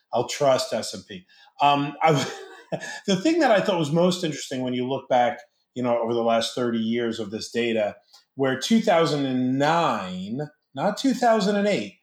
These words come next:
two thousand nine, ninety-eight percent of the days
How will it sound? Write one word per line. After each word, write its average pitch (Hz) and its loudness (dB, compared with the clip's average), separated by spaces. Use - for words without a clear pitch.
two 196 2
thousand 156 2
nine, 127 0
ninety-eight 135 0
percent 127 -2
of 120 -2
the 117 -2
days 113 -2